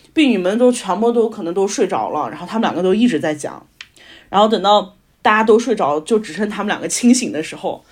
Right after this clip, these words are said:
然后这个三娘就跟这个十一娘躺在一个枕头上说悄悄话，然后还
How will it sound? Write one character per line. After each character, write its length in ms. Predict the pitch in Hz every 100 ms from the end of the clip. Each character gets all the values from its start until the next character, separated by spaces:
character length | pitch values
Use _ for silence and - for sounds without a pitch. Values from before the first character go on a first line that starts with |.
| _ _ -
然 100 | 170
后 120 | 185
这 120 | 185
个 160 | 175 170
三 240 | 180 185
娘 340 | 165 143 156
就 180 | 175 196
跟 300 | 165 180 175
这 140 | 180 165
个 100 | 165
十 160 | -
一 40 | 175
娘 220 | 175 147
躺 180 | - -
在 100 | 165
一 60 |
个 100 | 190
枕 160 | 269 190
头 160 | 143 156
上 180 | 180
说 140 | 156 180
悄 160 | 175
悄 140 | 165 165
话， 300 | 196 151 - _ _ _ _ - - _
然 100 | 170
后 60 | 190
还 180 | 190